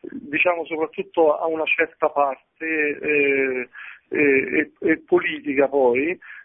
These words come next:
eh, per cui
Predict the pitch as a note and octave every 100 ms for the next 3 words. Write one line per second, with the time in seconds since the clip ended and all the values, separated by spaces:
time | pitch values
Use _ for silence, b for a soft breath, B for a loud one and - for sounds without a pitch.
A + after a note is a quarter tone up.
0 | - F3 E3 D#3 D3+ C#3+ C#3+ C#3+ C3+ C3
1 | B B _ - A3+ - - G#3+ F#3+ F3
2 | G3 A3